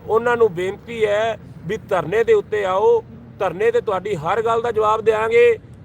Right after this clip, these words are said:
ਔਰ ਜੋ, ਜਿਹੜਾ ਵੀ ਕਿਸੇ ਵੀ ਸਾਥੀ ਨੇ ਕਿਸੇ ਵੀ ਕੈਟਾਗਰੀ ਦਾ, ਮਤਲਬ ਮੇਰੀ ਕੈਟਾਗਰੀ ਦਾ ਜਾਂ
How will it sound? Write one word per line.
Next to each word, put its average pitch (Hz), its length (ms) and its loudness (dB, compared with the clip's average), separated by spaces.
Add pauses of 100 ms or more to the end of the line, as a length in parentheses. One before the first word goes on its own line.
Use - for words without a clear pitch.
(120)
ਔਰ 226 180 0
ਜੋ, 226 580 4 (160)
ਜਿਹੜਾ 254 340 2
ਵੀ 240 160 -8
ਕਿਸੇ 226 360 0
ਵੀ 233 140 -4
ਸਾਥੀ 190 360 -8
ਨੇ 220 300 4 (260)
ਕਿਸੇ 262 320 2
ਵੀ 247 100 -2
ਕੈਟਾਗਰੀ 214 480 -4
ਦਾ, 208 420 -2 (300)
ਮਤਲਬ 214 400 -2 (560)
ਮੇਰੀ 214 320 2
ਕੈਟਾਗਰੀ 220 460 -2
ਦਾ 214 280 -6 (300)
ਜਾਂ 220 560 0